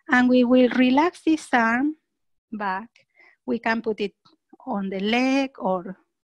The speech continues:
falling or catching the chair, whatever is you prefer, depending of the length of the arm. And this hand, we will take the head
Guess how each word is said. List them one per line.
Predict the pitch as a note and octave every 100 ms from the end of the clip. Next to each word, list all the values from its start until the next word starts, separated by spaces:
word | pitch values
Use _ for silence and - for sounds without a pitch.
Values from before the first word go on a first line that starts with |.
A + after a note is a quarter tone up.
| - - -
falling | A3 A3+ A#3 A#3 A3+
or | G3 G3 G3 -
catching | G3 - G#3
the | F#3+ G3
chair, | - F#3+ F3+ -
whatever | G3+ - A#3 A#3+
is | A#3 A3+ - - _
you | A3+
prefer, | G#3+ - G3 - G3+
depending | F#3+ G3 A3+ A#3 A3+
of | G3
the | -
length | G3+ G#3 A3 A3
of | G3 -
the | F#3+
arm. | F3+ F#3 - - - -
And | - A3+
this | B3+ D4 -
hand, | F4 G4
we | D4+
will | B3+ A#3+ A#3+ -
take | A#3+ B3 - _ _ _ _
the | - G#3+
head | - - A3 G#3+ D#4